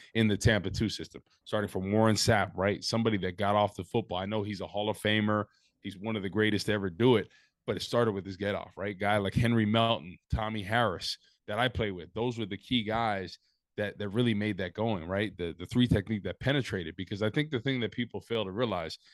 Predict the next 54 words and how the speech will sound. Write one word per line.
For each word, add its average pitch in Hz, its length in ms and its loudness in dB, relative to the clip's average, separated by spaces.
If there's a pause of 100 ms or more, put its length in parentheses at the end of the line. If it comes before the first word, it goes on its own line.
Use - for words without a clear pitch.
(220)
is 95 260 -4
a - 40 -10
lot 127 240 6
of 131 60 2
times 117 540 2
in 98 160 -8
defense, 107 520 -2
right? 104 220 -4 (360)
You, 113 240 0
you 110 140 2
worry, 127 420 6
you 104 120 0
have 117 100 -2
this 107 140 -6
mindset 113 460 -4
to 98 100 -12
worry 104 300 0
about 92 200 -4
getting 92 320 -4
reached 107 340 0
or 101 60 -2
cut 110 240 2
off, 87 340 2
right? 104 240 -2 (300)
But 107 100 -6
the 101 120 -6
thing 127 180 0
is, 117 160 0
if - 180 -10
you 131 120 -2
get 113 260 -2
off 113 240 0
the 90 80 -12
football, 139 560 -4 (240)
it 95 160 -8
doesn't 117 320 0
matter 113 340 2
if 104 140 -4
you 104 60 -8
get 95 180 -6
reached 113 260 -2
or 98 60 -4
not, 80 220 -8
right? 95 200 -4
Because 98 300 -4
you're 113 160 4
penetrating 117 680 -2
in 98 100 -4
the 90 60 -10
backfield 95 580 -4 (220)
and 107 120 -2
you're 98 120 2
disrupting 92 680 0
everything. 78 380 -8